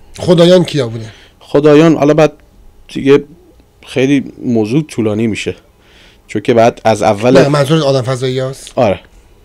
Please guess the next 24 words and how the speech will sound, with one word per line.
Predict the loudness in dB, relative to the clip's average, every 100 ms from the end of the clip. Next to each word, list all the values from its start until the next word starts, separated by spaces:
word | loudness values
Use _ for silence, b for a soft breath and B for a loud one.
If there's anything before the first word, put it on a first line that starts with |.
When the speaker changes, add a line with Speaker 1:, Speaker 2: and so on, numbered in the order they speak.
| _ _ _ -10 -8
Speaker 1:
اوکی. | -8 -12 -10
Speaker 2:
چون | -2 0
که | 0
بعد | 0 0 0
می‌ریم | 0 0
Speaker 1:
از | 2
Speaker 2:
برگردیم | 2 2 2 2 2
Speaker 1:
کرات | -2
دیگه؟ | -4 -6 0
Speaker 2:
آره، | 2 2 2
بعد | -2 2
برگردیم | 2 2 2 0 -2
بریم | -2 -2 -6 B B B
که | -8 -8 -8 -12
چرا | -4 -2 0
خدایان | 0 2 2 2
اومدن | 0 0 0 0 -2
و | -2 0 0 -2 -14 -10
نظریه‌های | -2 -2 -2 -2 2 2 0
خاص | -2 -4 -4 -8 -10 -14 -16 _ _ -16 -8
نویسنده‌های | -4 -2 -2 -4 -4 -2 -2
مختلف | -4 -6 -6 -6
بعد | -6 -6 -6
بعداً | -6 -4 -6